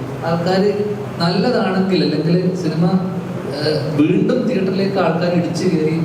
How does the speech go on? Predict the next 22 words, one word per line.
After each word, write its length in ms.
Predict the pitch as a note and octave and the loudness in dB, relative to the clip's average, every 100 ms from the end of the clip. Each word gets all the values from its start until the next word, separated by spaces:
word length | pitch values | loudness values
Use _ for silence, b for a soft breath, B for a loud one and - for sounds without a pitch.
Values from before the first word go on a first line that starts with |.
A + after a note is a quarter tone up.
| - | -2
ഒന്ന് 140 | E3+ E3 | -4 -2
കണ്ടേക്കാം 540 | C#3 C#3+ D#3+ F3 E3+ D#3 | 0 0 0 0 0 -2
അല്ല 200 | C#3 C#3 | -2 -2
കണ്ടു 220 | C3+ C3+ | -2 -2
നോക്കാം 400 | D3+ C#3 C3+ D#3+ | 0 0 0 0
എന്നുള്ള 240 | D#3+ D#3 D3 | 0 0 2
രീതിയിൽ 220 | D3 D3+ - - - - - | 2 0 0 -2 -4 -6 -2
ഒരു 100 | G3 | 0
ചെറിയ 280 | G3+ G3+ G3+ | 2 2 2
രീതിയിൽ 440 | A#3+ A3+ G#3+ A3 | 2 0 0 0
ആൾക്കാരുടെ 400 | G3 F#3 G3 G3 | 0 0 0 2
ഒരു 60 | F#3+ | 2
ആറ്റിറ്റ്യൂഡിലും 840 | F3 E3+ G3 G3 F#3+ G3 G3 F#3 E3+ | 0 0 2 2 2 2 0 -2 0
ജനങ്ങളുടെ 400 | E3 F3 F3+ F#3 | 2 4 4 4
ഒരു 140 | F#3 F#3 F#3 - - | 2 2 0 -4 -2
മനസ്സിൽ 300 | E3+ E3+ F3+ | 0 2 2
സിനിമയ്ക്ക് 440 | F3+ E3+ G3 G3 | 4 4 2 2
വീണ്ടും 440 | F3+ F3+ G#3 A#3+ A3 | 2 2 2 2 2
ഒരു 60 | |
പ്രയോറിറ്റി 640 | G3 F3 D#3+ E3 F3 F3 - - - - D#3 | 2 2 2 2 2 0 -2 -4 -6 -4 -2
ആയി 120 | E3 | 2
വന്നിട്ടുണ്ട്. 440 | E3 E3+ E3 E3 | 2 2 2 0